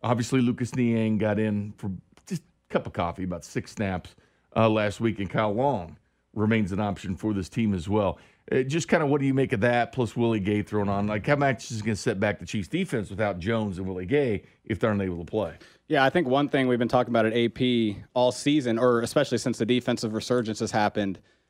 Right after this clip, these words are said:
Speaker 2: is that this isn't a very deep group. You know, when, when they're all healthy, that's when they've looked really good. And obviously in the beginning of the season when they weren't looking good, it was because of the lack of, of guys on the field. You know, Jones playing out of position,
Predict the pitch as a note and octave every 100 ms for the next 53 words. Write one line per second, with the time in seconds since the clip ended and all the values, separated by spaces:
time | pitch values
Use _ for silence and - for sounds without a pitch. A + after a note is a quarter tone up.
0 | _ B2 C3+ C3+ D3+ F3 D3+ C3+ C3+ B2+
1 | A2+ B2+ A#2 - B2+ G#2 - - A#2 A2
2 | G#2+ G#2+ A#2 A#2+ B2+ B2+ C3+ C#3+ C3 C#3
3 | - A#2 A2 A#2 B2 B2+ A#2+ A2 A#2+ A2+
4 | B2 A#2 A2+ A#2+ G#2+ G#2+ A2 A2 A2 -
5 | A2+ G#2+ G#2+ A2+ A2+ A#2+ A2 A2 B2+ A#2+
6 | A2+ A2 G#2 G#2+ C#3+ A#2 A2 G#2 G#2+ G#2
7 | G2+ F#2+ G#2+ D3+ A#2+ A2 F#2+ _ _ _
8 | _ A2+ A2+ A2 - G#2+ G#2+ G#2+ A2+ A2+
9 | G#2+ G#2+ A2+ A#2+ A2+ G#2+ A2+ G2+ G2+ -
10 | _ G#2 G#2+ G#2 - G#2 G2 F#2+ G2+ G2
11 | F#2 F#2+ F2